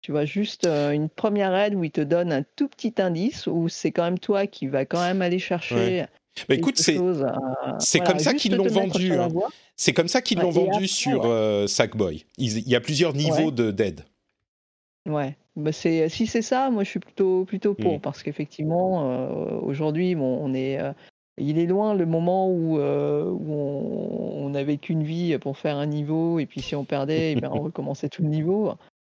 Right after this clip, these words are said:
Speaker 1: Euh, c'est vrai qu'aujourd'hui, euh, ça, les, les mœurs et, euh, le, no-, notre façon de consommer les jeux vidéo a, a évolué, donc, euh, forcément, les, euh, les, les aides, les assistances ont aussi évolué avec, euh, avec
Speaker 2: Mm.
Speaker 1: des, des options qui, qui,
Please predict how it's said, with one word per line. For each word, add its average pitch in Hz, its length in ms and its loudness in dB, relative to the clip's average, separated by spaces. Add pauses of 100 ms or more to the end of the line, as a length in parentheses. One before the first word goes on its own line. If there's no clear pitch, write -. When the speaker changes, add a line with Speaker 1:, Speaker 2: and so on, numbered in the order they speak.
(200)
Speaker 1:
Euh, - 100 -2
c'est - 140 -8
vrai 151 180 2
qu'aujourd'hui, 147 840 -2
euh, 135 260 -2
ça, - 460 -6 (120)
les, 143 400 -6
les 143 160 -4
mœurs 165 480 -2
et, 143 320 -4
euh, 139 40 -8 (680)
le, 165 240 -4
no-, 139 160 -2
notre 139 300 -2
façon 180 440 -2
de 165 80 -2
consommer 151 520 -4
les - 40 -2
jeux 151 100 -2
vidéo 156 460 0
a, 139 120 0
a - 420 -4
évolué, 160 500 0
donc, 135 320 -8
euh, - 240 -4 (580)
forcément, 170 380 -2
les, 139 300 -2
euh, 147 680 -4
les, 156 220 -6
les 143 260 -4
aides, 160 240 0
les 139 140 -4
assistances 170 640 -4
ont 131 60 -2
aussi 139 380 -4
évolué 156 680 0
avec, 135 400 -4
euh, 135 680 -4
avec - 380 -4
Speaker 2:
Mm. 98 40 0
Speaker 1:
des, 95 380 -4
des 131 200 -6
options 151 320 -6
qui, 139 420 -8
qui, - 280 -12